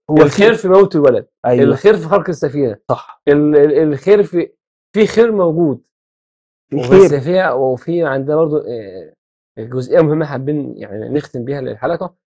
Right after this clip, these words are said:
Speaker 2: "وكان أبوهما صالح".
Speaker 1: أيوة، وكان أبوهما
Speaker 2: دي بقى
Speaker 1: صالح.
Speaker 2: يعني إيه، ما
Speaker 1: بالجزئية
Speaker 2: ينفعش
Speaker 1: التانية.
Speaker 2: تعدي كده.
Speaker 1: أيوة.
Speaker 2: إن الإنسان لازما يعني من أفضل الأعمال اللي أنت كأب تقدمها لأولادك إصلاح نفسك.
Speaker 1: صح.
Speaker 2: يعني أنت عايز أولادك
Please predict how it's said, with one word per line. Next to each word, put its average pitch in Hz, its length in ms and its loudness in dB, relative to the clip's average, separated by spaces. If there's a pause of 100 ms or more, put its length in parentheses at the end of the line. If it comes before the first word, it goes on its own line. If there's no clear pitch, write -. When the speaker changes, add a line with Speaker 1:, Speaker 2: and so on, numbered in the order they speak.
(140)
Speaker 2:
"وكان 170 300 0
أبوهما 131 380 -4
صالح". - 380 -18 (100)
Speaker 1:
أيوة، 117 460 -2
وكان 127 260 -4
أبوهما 117 240 -2
Speaker 2:
دي 160 60 6
بقى 180 100 4
Speaker 1:
صالح. 175 160 2
Speaker 2:
يعني 127 180 0
إيه، 135 60 2
ما - 80 0
Speaker 1:
بالجزئية 139 220 2
Speaker 2:
ينفعش 170 260 0
Speaker 1:
التانية. 127 200 -2
Speaker 2:
تعدي 135 160 -4
كده. 107 280 -10 (240)
Speaker 1:
أيوة. 110 300 -2
Speaker 2:
إن 120 220 -8
الإنسان 139 420 -4
لازما 196 500 2 (480)
يعني 127 440 -2 (120)
من 151 380 -2
أفضل 165 520 0
الأعمال 131 800 0 (460)
اللي 127 180 -2
أنت 196 180 0
كأب 147 460 -2 (320)
تقدمها 170 480 2
لأولادك 185 680 2
إصلاح 160 280 -6
نفسك. - 460 -18 (440)
Speaker 1:
صح. 117 160 -8 (380)
Speaker 2:
يعني 131 260 0
أنت 190 140 0
عايز 196 240 2
أولادك 180 460 2